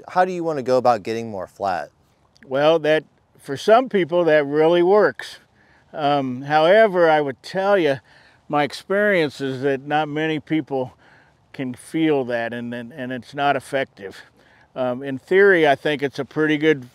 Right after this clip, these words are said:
Speaker 2: feeling, and with good players, if you trace their hand line on a video, you'll see that hand line just go straight down as they start. It never goes that way. And so, is that a good feeling? Yes. Um, however,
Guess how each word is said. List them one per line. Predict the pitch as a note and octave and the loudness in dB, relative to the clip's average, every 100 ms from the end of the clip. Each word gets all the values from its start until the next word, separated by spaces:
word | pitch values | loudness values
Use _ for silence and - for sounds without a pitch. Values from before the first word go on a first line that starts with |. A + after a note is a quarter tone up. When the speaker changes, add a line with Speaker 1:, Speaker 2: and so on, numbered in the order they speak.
| _ | _
Speaker 2:
feeling, | - F#3+ F#3 D3+ C3+ | -2 2 4 2 -2
and | C3 | -4
with | B2+ A#2 | -4 -6
good | D#3 F3+ D3+ | 2 2 2
players, | D#3+ F#3 F#3 D#3+ C#3+ - _ - _ - | 2 6 6 4 0 -6 _ -20 _ -6
if | C#3+ | -4
you | C3+ | -4
trace | B2 F3 F3+ F#3 - | -4 4 6 4 4
their | D#3+ D3 | 2 4
hand | E3+ F#3 F#3+ | 2 0 0
line | E3 C#3+ C#3+ | 2 0 0
on | C#3+ | -2
a | C#3 | -4
video, | C3 E3+ G3 E3 C3+ C3 B2+ _ _ - | 0 4 4 4 2 0 -2 _ _ -6
you'll | D3 D#3 | 0 0
see | - F3 | 2 2
that | E3 D#3+ | 6 4
hand | D3+ E3+ F3+ E3+ | 4 2 2 4
line | D3 C#3 | 2 2
just | C#3 C3+ | -2 -4
go | C#3 B2 | -6 -8
straight | - - D#3 D#3 E3+ | -10 -6 4 4 4
down | D#3+ E3 E3 D3 | 0 0 0 -4
as | C3+ | -6
they | A#2 B2 | -8 -8
start. | - - D3 D3 | -8 -4 0 0
It | A#2+ | -2
never | B2 C3+ C#3 | -4 -2 0
goes | C#3+ C#3+ C3 | 2 2 0
that | B2+ C#3 C#3+ B2 | 0 4 4 2
way. | G#2 F#2 - _ - - - | -4 -10 -14 _ -20 -20 -16
And | C3 | -8
so, | - D3 B2+ _ - - | 2 2 2 _ -10 0
is | D3+ C#3+ | 0 4
that | E3+ E3 | 6 6
a | |
good | D3 E3+ D#3+ | 4 0 -4
feeling? | - F3 F#3 F#3 F3+ D#3+ | -4 0 2 2 -2 -6
Yes. | C3+ C#3+ D3 D#3 F#3 - - _ _ _ _ _ | 0 4 6 6 4 -2 -18 _ _ _ _ _
Um, | D3 D3+ C#3+ C#3 D3+ | -6 -2 0 -2 -10
however, | C3 D3+ E3 G3 G#3+ G3 E3+ E3 | -4 2 6 8 6 6 4 4